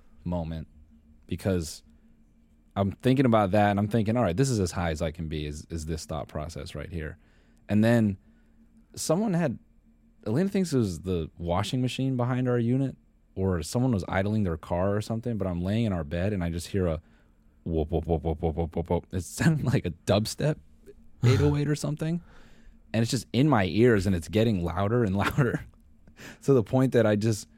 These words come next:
Speaker 1: go into our bathroom and I'm just standing in our bathroom, freaked the fuck out because
Speaker 2: Oh, yeah.
Speaker 1: Ollie, Ollie's sitting up and his ears are perked up. So now I'm like, "Do you hear it? Is it just in my head?"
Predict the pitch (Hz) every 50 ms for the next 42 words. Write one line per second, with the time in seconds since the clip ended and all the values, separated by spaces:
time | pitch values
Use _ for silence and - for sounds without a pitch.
0 | _ _ _ - 101 90 104 101 104 110 120 120 117 - 104 104 98 - - 110
1 | 95 90 - 90 92 82 85 87 87 92 - - 120 120 123 123 104 92 101 104
2 | 95 98 - - - 101 98 101 107 107 104 104 101 92 85 80 87 87 95 98
3 | - 117 117 117 113 113 - - - - - _ _ - - - - - 107 107
4 | 104 - - 104 - - 110 98 - - 98 98 113 120 - _ - 104 - 113
5 | 107 98 92 90 95 101 107 117 120 135 143 151 - - - _ _ _ _ -
6 | 110 120 135 151 143 - - 160 151 156 151 151 160 156 - 101 90 120 135 127
7 | - 123 135 143 143 147 143 143 - 156 147 151 - - 160 175 170 - _ _
8 | _ _ - _ - - - - - - - 135 127 120 113 120 123 123 123 120
9 | 120 110 104 98 87 - - - - - 107 110 107 95 95 104 113 147 190 -
10 | - - - - - _ - - - - - _ _ - - - - 110 123 123
11 | - 127 120 117 - 117 107 92 87 - - 117 117 131 170